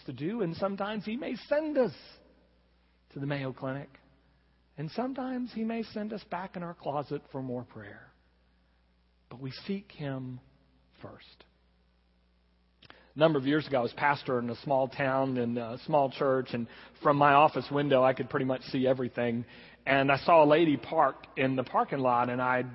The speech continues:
did not recognize her. And she started walking toward the office, so I, I sensed that th-, that's where she was going. So I got up from my desk, went and opened the door of the church, and she walked in. In fact, I'd never seen her before. And she said to me,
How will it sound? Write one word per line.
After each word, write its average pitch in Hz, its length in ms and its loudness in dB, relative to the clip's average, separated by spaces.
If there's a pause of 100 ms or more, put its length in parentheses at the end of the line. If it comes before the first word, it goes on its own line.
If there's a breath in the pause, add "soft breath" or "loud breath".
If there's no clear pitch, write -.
(160)
did 160 140 4
not 135 200 2
recognize 113 640 -4
her. 110 180 -8 (460 loud breath)
And 131 200 -4
she 143 180 -2
started 151 360 6
walking 160 500 4
toward 143 220 0
the 135 100 0
office, 147 480 4
so 139 100 0
I, 151 380 4
I 139 60 0 (160)
sensed - 400 0
that 131 100 0 (240)
th-, 135 180 -12
that's 139 220 -2
where 139 140 -2
she 151 120 -6
was 131 120 -4
going. 185 320 4
So 147 120 -2
I 131 60 2
got 127 160 4
up - 160 -2
from 139 100 -6
my 131 120 -4
desk, 135 400 0
went 139 340 -2
and 135 200 -4 (200 loud breath)
opened 151 380 2
the 135 60 -2
door 135 280 4
of 131 60 0
the 135 80 -4
church, 135 480 -2
and 127 100 -6
she 147 140 -6
walked 165 340 6
in. 151 220 2
In 147 320 -4
fact, 180 240 8
I'd 147 120 6
never 156 220 0
seen 170 240 -6
her 165 80 -2
before. 120 540 -4 (500 soft breath)
And 143 160 -2
she 175 120 -8
said 190 300 4
to 156 80 4
me, 135 300 0